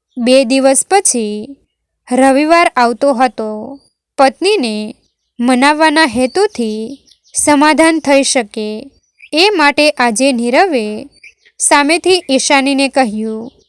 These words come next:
"આજે આપણે તારી ફેવરિટ હોટેલમાં ડિનર લેવા જઈશું."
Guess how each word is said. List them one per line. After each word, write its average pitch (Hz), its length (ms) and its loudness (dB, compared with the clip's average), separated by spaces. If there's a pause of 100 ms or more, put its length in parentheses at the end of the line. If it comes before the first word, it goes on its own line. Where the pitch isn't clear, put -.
(240)
"આજે 254 580 0 (340)
આપણે 254 340 2 (140)
તારી 269 300 4
ફેવરિટ 226 640 -2 (560)
હોટેલમાં 349 600 2
ડિનર 269 360 2
લેવા 247 340 2
જઈશું." 233 800 -2